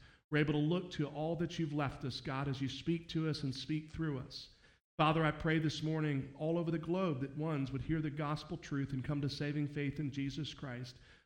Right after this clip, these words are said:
Hide me behind the cross, Lord, that you might move as only you can. And Lord, if there's one here or watching online today that does not know you as Lord and Savior, Father, I pray you would move in their hearts this morning. We give you all the glory, the power, dominion, the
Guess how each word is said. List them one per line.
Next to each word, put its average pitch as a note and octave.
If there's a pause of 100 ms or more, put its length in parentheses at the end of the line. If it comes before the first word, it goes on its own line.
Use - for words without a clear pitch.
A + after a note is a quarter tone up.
(180)
Hide E3
me E3+
behind F3
the F3
cross, C#3
Lord, D3
that D3
you D3+
might C#3+
move E3
as D3+
only D#3
you E3
can. C3+
And C#3
Lord, D#3+
if D#3
there's C#3+
one D#3
here E3+ (320)
or D3
watching D3
online D3
today C3+
that B2+
does D#3+
not D3
know D#3
you B2+ (500)
as C#3
Lord D3
and C#3+
Savior, C#3 (140)
Father, D3
I C#3
pray D#3
you D3+
would C#3
move D3
in D#3
their D#3+
hearts C#3+
this -
morning. B2 (380)
We D#3
give D3
you D#3
all D#3
the E3
glory, C3+
the B2
power, D3+
dominion, D#3+
the C3+